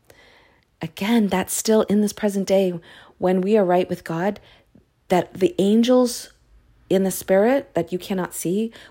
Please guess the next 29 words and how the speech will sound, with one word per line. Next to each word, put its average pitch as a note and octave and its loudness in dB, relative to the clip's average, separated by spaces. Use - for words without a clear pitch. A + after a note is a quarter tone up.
will F#3+ -2
fight G3 -2
your F#3+ -2
battles E3+ -4
for F3 -8
you. D#3+ -8
Beautiful B3+ 0
picture. - -14
Absolutely A3 -2
beautiful E3+ -6
picture. - -12
So - 0
the B3 4
en-, A#3+ 4
enemy A#3+ 6
approached, G3+ 2
and E3+ 4
they E3 8
were F3 2
struck F#3 0
with - -14
blindness. F3 2
And A3 4
then F#4 6
Elisha A#3+ 6
escorted A#3 0
these, G3 -2
the - -2
enemy F#3 0